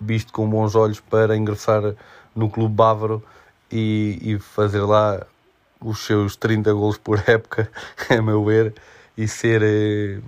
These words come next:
e ser um, um jogador muito, muito importante neste Bayern de Munique. Vamos ver se assim será ou não. Isto é tudo ainda uma especulação, mas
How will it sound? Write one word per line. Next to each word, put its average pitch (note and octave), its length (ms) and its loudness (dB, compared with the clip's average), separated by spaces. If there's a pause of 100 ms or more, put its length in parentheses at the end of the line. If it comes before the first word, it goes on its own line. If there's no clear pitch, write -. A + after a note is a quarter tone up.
(480)
e A2+ 120 -8
ser G#2+ 360 0
um, F#2+ 360 -4 (340)
um A#2 80 -4
jogador A2+ 400 2
muito, A#2+ 640 -2 (240)
muito B2+ 320 -4
importante A2 460 -2
neste A2 260 -4
Bayern G#2 260 2
de G2+ 60 -6
Munique. A#2+ 300 -2 (580)
Vamos G#2 300 0
ver G2 160 -2
se - 140 -10
assim G#2 220 -4
será G2+ 360 0
ou G#2 100 2
não. G#2+ 240 -2
Isto - 180 -10
é G2+ 40 -2
tudo G2+ 200 -8
ainda G2+ 260 -2
uma G2+ 320 -4
especulação, G#2 680 -2
mas G#2 300 -6